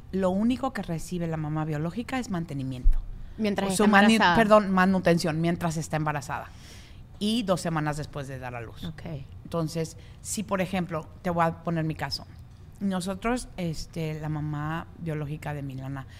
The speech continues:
Speaker 1: tenía cinco meses de embarazo. Entonces, cuando nos escogió, desde los cinco meses hasta los nueve meses, nosotros le pagábamos luz, agua, teléfono, eh, comida, todo para que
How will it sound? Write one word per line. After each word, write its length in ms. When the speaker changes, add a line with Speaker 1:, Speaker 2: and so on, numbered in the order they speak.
Speaker 1:
tenía 540
cinco 340
meses 280
de 60
embarazo. 420
Entonces, 560
cuando 260
nos 240
escogió, 720
desde 360
los 160
cinco 300
meses 340
hasta 280
los 180
nueve 320
meses, 500
nosotros 460
le 100
pagábamos 680
luz, 560
agua, 340
teléfono, 720
eh, 280
comida, 500
todo 480
para 260
que 160